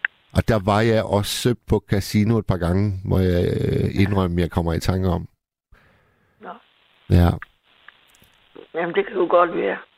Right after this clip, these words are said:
Speaker 1: Ja. Det lå der ved Hotel Royal.
Speaker 2: Ja, det lå lige dernede. Ja,
Speaker 1: Lige
Speaker 2: det er
Speaker 1: over for Domkirken.
Speaker 2: Ja. Det var flot. Det var rigtig flot casino.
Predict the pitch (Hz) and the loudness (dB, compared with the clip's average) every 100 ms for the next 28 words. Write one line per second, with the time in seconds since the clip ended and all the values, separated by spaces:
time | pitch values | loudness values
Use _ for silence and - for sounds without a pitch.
0 | _ - 87 - _ _ _ _ _ _ | _ -2 -2 -2 _ _ _ _ _ _
1 | _ _ - - _ _ 101 92 104 101 | _ _ -20 -20 _ _ 0 2 2 2
2 | 95 90 87 78 90 - 87 80 82 82 | 0 2 2 2 0 0 -2 2 2 2
3 | 90 90 _ _ _ _ - 175 180 180 | 0 -2 _ _ _ _ -12 -10 -6 -2
4 | 190 175 165 170 151 151 151 156 - 185 | -2 -2 -4 -6 -8 -10 -12 -14 -12 -2
5 | 98 92 87 87 - - 85 92 - 85 | 2 2 2 -2 -2 -4 -4 -4 -4 -4
6 | 87 90 _ _ _ _ _ 208 208 - | -6 -10 _ _ _ _ _ -10 -10 -12
7 | _ _ _ - - - - - - - | _ _ _ -20 -20 -20 -20 -20 -20 -12
8 | - 196 190 - 175 175 - - - - | 0 2 2 4 2 2 -4 -20 -10 -2
9 | 175 190 208 - - 180 - - 190 170 | 0 0 -2 -6 -2 -2 -2 -10 -8 -6
10 | 180 175 | -6 -8